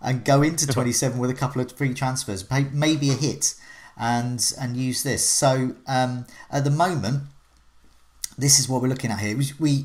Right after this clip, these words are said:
Speaker 1: we triple captain Salah, by the way. Um, so we're, we're looking good. Um, uh, uh, I can't, I can't see what, what exact score it was, but yeah, he's do-, he's doing okay so far. Um, but the team we've got at the moment, it's got Ronaldo in it. So it's Foster,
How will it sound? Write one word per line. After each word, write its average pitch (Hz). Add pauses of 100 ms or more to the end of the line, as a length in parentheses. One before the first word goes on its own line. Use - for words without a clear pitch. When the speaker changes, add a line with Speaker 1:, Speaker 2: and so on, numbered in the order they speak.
Speaker 1:
we 135
triple 139
captain 120
Salah, 107
by 92
the 87
way. 98 (360)
Um, 101
so 113
we're, 131 (100)
we're 151
looking 143
good. 147
Um, 127 (440)
uh, 104 (260)
uh, - (220)
I 85
can't, 85
I 117
can't 131
see 127
what, 104
what 107
exact 98
score 107
it 85
was, 98
but 107
yeah, 104 (100)
he's 113
do-, 139
he's 135
doing 135
okay 107
so 101
far. 85 (1080)
Um, 110 (280)
but 135
the 135
team 202
we've 180
got -
at 127
the 135
moment, 123
it's 139
got -
Ronaldo 135
in 90
it. 87
So 120
it's -
Foster, 110